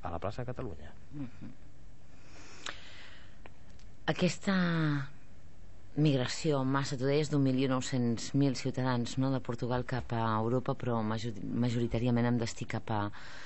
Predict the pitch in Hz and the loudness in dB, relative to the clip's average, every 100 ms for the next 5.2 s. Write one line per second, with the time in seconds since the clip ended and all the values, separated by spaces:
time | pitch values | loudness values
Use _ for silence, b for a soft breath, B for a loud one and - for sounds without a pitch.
0 | B B B - 113 110 104 101 98 - | B B B -2 0 2 2 0 -2 -2
1 | 107 - 127 123 - 120 117 - B B | -2 2 2 2 0 -2 -2 -4 B B
2 | B B B B - 135 147 160 - 156 | B B B B 2 6 6 6 2 0
3 | 131 151 151 - 139 131 127 - - 117 | 2 2 0 0 2 4 2 0 -4 -2
4 | 117 113 - 120 113 104 98 104 170 214 | 0 0 0 2 2 0 -2 0 2 4
5 | 165 | 2